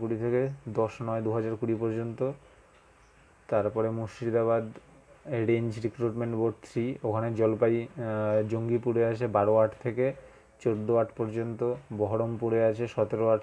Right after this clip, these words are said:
থেকে সাত নয় পর্যন্ত। তারপর দেখো মেদিনীপুর রেঞ্জ রিক্রুটমেন্ট বোর্ড, ওখানে আছে, উম, কন্টাই পূর্ব মেদিনীপুরে আছে সতেরো আট থেকে আঠেরো আট পর্যন্ত,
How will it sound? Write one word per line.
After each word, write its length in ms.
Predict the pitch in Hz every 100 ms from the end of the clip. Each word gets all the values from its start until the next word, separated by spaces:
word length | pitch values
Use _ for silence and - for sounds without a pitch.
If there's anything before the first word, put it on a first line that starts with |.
| -
থেকে 200 | 113 120 123 131
সাত 160 | 120 110 113
নয় 200 | 113 110 107
পর্যন্ত। 400 | 113 107 113 110 123 139 - - - - - - -
তারপর 300 | 113 107 110 107
দেখো 200 | 110 117 117 - - - - _ _ _ - 120
মেদিনীপুর 480 | 117 120 120 123 123 117
রেঞ্জ 140 | 120 117 113
রিক্রুটমেন্ট 480 | 113 113 120 120 113
বোর্ড, 180 | 113 123 143 - - - - - 110
ওখানে 220 | 113 117 113
আছে, 180 | 110 123 110 139 131
উম, 380 | 113 110 110 113 - _ _ _ _ _ - -
কন্টাই 380 | 120 117 113 123 117
পূর্ব 160 | 113 113 117
মেদিনীপুরে 500 | 113 113 117 113 117 113
আছে 200 | 110 123 135 - - - - - _ - -
সতেরো 320 | - 113 120 117
আট 80 | 113 -
থেকে 160 | 123 117
আঠেরো 180 | 107 123 117
আট 60 | 107
পর্যন্ত, 360 | 123 110 113 110